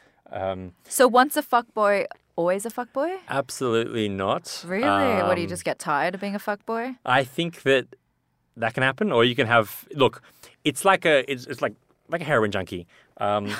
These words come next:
Speaker 2: <laughs>
Speaker 1: you probably have most, most people struggle to relapse, right? I mean, struggle to recover, and they end up relapsing rather. Uh, but that doesn't mean they all do.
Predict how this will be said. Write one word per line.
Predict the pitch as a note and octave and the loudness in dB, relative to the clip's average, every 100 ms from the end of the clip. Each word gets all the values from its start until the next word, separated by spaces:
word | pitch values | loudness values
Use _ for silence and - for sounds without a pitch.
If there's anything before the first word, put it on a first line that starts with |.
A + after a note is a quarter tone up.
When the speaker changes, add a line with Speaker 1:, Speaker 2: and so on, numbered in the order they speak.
| - | -8
Speaker 2:
<laughs> | A3+ - | -12 -8
Speaker 1:
you | A#2+ A#2+ A#2 A#2 A#2 A#2 A4 A#3 | -2 2 2 0 -2 -4 -8 -6
probably | - D#3+ D3+ C3+ | 2 2 2 2
have | C3 A#2+ A2+ A#2 | 2 2 2 -2
most, | B2 C#3 - - | 0 0 -2 -12
most | - B2+ D3+ - - - | 0 0 0 -6 -20 -6
people | C3+ A#2+ B2 A#2+ A2+ _ | -4 -2 -4 -4 -10 _
struggle | - A2+ A2 | -2 0 2
to | G#2+ | 4
relapse, | G2 E2+ - - - _ _ - | 2 0 -8 -14 -16 _ _ -2
right? | A#2+ F3+ - | -2 -2 0
I | A#2 | 0
mean, | A#2 | 0
struggle | - - C3 A#2+ A#2+ | -4 0 2 2 2
to | - | 0
recover, | G2+ G2 G#2 G2+ F#2+ A2 G#3+ - | -2 0 2 2 0 -4 -6 -2
and | A2 | 2
they | A2 | 4
end | A2 A#2 | 6 6
up | G#2+ | 6
relapsing | G#2 G2 F#2 - F#2+ | 6 4 2 -4 -6
rather. | F2 E2+ - - - - - | -6 -8 -12 -20 -20 -18 -8
Uh, | - - _ _ - | -8 -10 _ _ -6
but | A2 B2 | -2 2
that | C#3+ | 2
doesn't | D3+ C#3+ | 2 -2
mean | B2 | 2
they | G#2+ | 2
all | G2 | 2
do. | F2 | -2